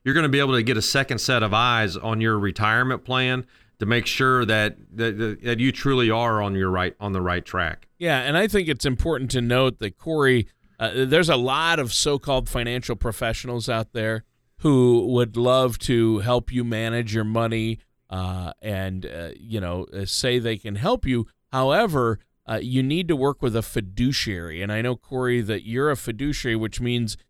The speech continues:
Speaker 2: you're always looking out for your client's best interests and doing what's, uh, in the client's best interests. And, uh, you know, the fact that you'll offer a, a, an initial consultation,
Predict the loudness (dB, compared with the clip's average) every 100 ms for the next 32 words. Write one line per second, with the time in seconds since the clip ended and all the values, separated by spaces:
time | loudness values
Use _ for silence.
0 | _ -4 0 2 0 0 -4 -4 -4 -4
1 | -4 -6 -10 -6 -2 -2 -2 -4 -8 -6
2 | -6 -6 -8 -14 -8 -4 -4 -4 -6 -6
3 | -6 -8 -6 -6 -2 -2 0 -2 -2 -4
4 | -12 _ _ _ -6 -6 -2 -2 -2 -4
5 | -6 -8 -6 -4 -4 -6 -2 -2 -2 -4
6 | -6 -4 -4 -4 -6 -12 _ _ 0 2
7 | 4 2 0 -4 -8 -8 -2 -2 0 -2
8 | -2 -4 -2 -2 -4 -8 -2 0 2 0
9 | -2 -2 0 0 -4 -8 -8 -8 -6 -4
10 | -4 -2 -2 -2 -6 -6 -6 -10 -4 -2
11 | -2 -2 -4